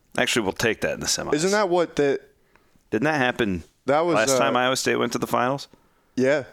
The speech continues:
Speaker 2: Yeah, they beat
Speaker 1: Kansas.
Speaker 2: Oklahoma State and then beat, uh, T C U, yeah.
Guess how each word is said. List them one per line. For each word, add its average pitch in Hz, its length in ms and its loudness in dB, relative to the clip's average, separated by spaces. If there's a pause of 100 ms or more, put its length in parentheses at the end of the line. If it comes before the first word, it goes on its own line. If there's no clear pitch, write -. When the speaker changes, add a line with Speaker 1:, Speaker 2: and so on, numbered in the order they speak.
(300)
Speaker 2:
Yeah, 135 220 2
they 120 120 0
beat 127 440 -2
Speaker 1:
Kansas. - 580 -2
Speaker 2:
Oklahoma 131 280 0
State 131 300 0
and 127 80 -4
then 120 160 -2
beat, 123 300 -2
uh, 113 240 0 (160)
T 123 160 -2
C 117 160 -2
U, 127 120 2
yeah. 113 280 0